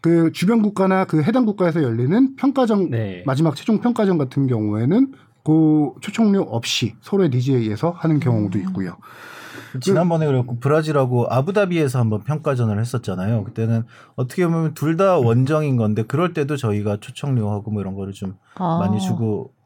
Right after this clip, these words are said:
Speaker 4: 했었다고
Speaker 2: 음.
Speaker 4: 하더라고요.
Speaker 1: 네.
Speaker 3: 쩝.
Speaker 1: 우리가 초청을 못 받는 이유는, 어, 말하기 좀 그렇지만 너무 뻔한 이유죠.
Speaker 2: 음.
Speaker 1: 어, 그 탑 클래스 국가들에게, 유럽 팀들에게 우리는 크게 메리트가 없다라고 볼 수 있는 거죠. 이렇게 월드컵에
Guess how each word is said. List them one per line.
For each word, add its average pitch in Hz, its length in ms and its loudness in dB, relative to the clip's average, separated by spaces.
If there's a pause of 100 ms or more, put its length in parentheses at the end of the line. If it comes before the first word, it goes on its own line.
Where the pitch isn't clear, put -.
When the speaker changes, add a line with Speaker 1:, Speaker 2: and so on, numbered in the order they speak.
(160)
Speaker 4:
했었다고 120 460 -4
Speaker 2:
음. 113 40 0
Speaker 4:
하더라고요. 82 500 -6
Speaker 1:
네. 92 340 -2 (680)
Speaker 3:
쩝. 165 180 -4
Speaker 1:
우리가 247 500 4
초청을 294 400 2
못 147 200 2
받는 233 280 6
이유는, 226 580 6 (120)
어, 185 260 4
말하기 196 440 2
좀 214 140 2
그렇지만 190 320 2
너무 170 200 2
뻔한 233 300 4
이유죠. 160 400 2 (200)
Speaker 2:
음. 110 320 -6
Speaker 1:
어, 127 400 0 (260)
그 147 160 0
탑 - 140 -10
클래스 262 280 0
국가들에게, 156 800 0
유럽 175 320 2
팀들에게 160 420 0
우리는 143 320 2
크게 285 240 0
메리트가 202 640 0
없다라고 143 520 -2
볼 120 140 -4
수 131 160 -4
있는 107 140 -4
거죠. 98 180 -10
이렇게 160 240 0
월드컵에 147 540 0